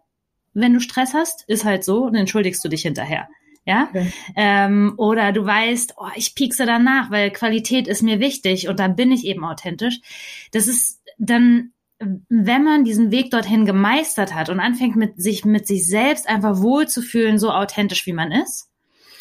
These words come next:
Speaker 1: ähm, dann in-, kann so eine Leichtigkeit entstehen,
Speaker 2: Das
Speaker 1: weil
Speaker 2: ist
Speaker 1: man
Speaker 2: so.
Speaker 1: sich, ja?
Speaker 2: Das ist tatsächlich so. Man hat eine Menge Stress, ja, in dem Job. Machen wir uns
Speaker 1: Mhm.
Speaker 2: nichts vor. Das ist so. Man will auch gut machen, ne?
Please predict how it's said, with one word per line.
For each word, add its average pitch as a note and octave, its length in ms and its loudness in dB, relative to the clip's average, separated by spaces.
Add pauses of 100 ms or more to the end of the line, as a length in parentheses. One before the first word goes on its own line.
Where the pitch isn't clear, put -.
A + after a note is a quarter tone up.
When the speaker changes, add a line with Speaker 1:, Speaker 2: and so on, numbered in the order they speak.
(380)
Speaker 1:
ähm, A#3 540 2
dann A#3 260 2
in-, B3 160 2
kann A#3+ 220 2
so A#3 60 2
eine A#3 120 4
Leichtigkeit A3+ 640 -2
entstehen, D3+ 600 -4 (260)
Speaker 2:
Das - 100 0
Speaker 1:
weil A3 120 4
Speaker 2:
ist - 20 4
Speaker 1:
man A3 140 2
Speaker 2:
so. A2+ 100 0
Speaker 1:
sich, F#2+ 200 -6 (360)
ja? A3+ 360 -2 (760)
Speaker 2:
Das F3 200 0
ist - 120 -10
tatsächlich D3+ 380 -6
so. E3 120 -10 (560)
Man F#3 220 2
hat - 160 -2
eine F3 140 0
Menge D#3 280 2
Stress, - 480 -6
ja, C#3 200 0
in D3 160 0
dem D3 120 0
Job. - 420 -4
Machen D#3 260 0
wir - 80 2
uns G3+ 140 4
Speaker 1:
Mhm. D#3+ 60 2
Speaker 2:
nichts F#3 140 2
vor. F#3 160 0
Das - 140 -2
ist - 60 -14 (260)
so. - 60 -20 (760)
Man D#3 160 0
will F#3 140 0
auch F3+ 140 -2
gut F3+ 180 -2
machen, - 360 -4
ne? D#3+ 200 -4